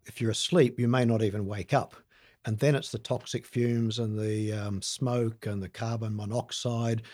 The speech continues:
that may finish you off. In reality, though,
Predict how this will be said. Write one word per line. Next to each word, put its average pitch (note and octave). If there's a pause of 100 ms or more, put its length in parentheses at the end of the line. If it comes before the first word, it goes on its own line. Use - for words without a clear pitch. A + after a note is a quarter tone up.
(200)
that C#3+
may A#2
finish -
you A2+
off. G2 (600)
In C3+
reality, C#3+
though, G#2+